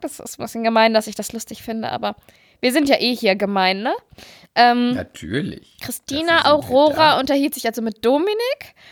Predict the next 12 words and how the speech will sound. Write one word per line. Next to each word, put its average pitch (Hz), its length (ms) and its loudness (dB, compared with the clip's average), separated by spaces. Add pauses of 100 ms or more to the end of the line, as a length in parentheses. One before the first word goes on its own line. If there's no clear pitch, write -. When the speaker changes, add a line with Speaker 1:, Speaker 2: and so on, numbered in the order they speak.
(120)
Speaker 1:
und 233 180 -4
dann 285 180 0
sagte 294 240 -2
Christina 262 560 -4
Aurora, 247 460 0
weil 220 120 2
sie 208 100 -4
was 202 140 -4
über 202 160 -4
sich 196 120 -14
erzählen 285 440 -4
wollte, 294 360 -2